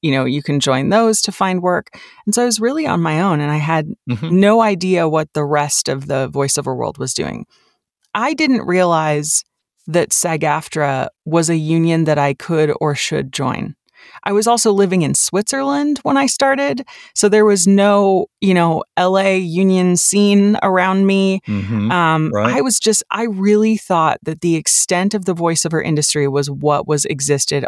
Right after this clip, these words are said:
Speaker 1: on online casting sites, and this was the way that everyone was casting for every single thing that existed in the
Speaker 2: Mm-hmm.
Speaker 1: world. I, I was just clueless. So I spent about a year, um,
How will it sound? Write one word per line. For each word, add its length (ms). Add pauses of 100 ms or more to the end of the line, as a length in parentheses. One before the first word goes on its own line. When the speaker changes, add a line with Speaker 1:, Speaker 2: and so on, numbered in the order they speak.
Speaker 1:
on 300 (100)
online 380
casting 380
sites, 400 (280)
and 160
this 180
was 180
the 100
way 160
that 160 (120)
everyone 420
was 120
casting 460
for 240
every 180
single 240
thing 300
that 140
existed 520 (380)
in 100
the 60
Speaker 2:
Mm-hmm. 140
Speaker 1:
world. 120 (560)
I, 180 (160)
I 180
was 120
just 180
clueless. 460 (840)
So 420 (360)
I 100
spent 360
about 260
a 80
year, 760 (300)
um, 520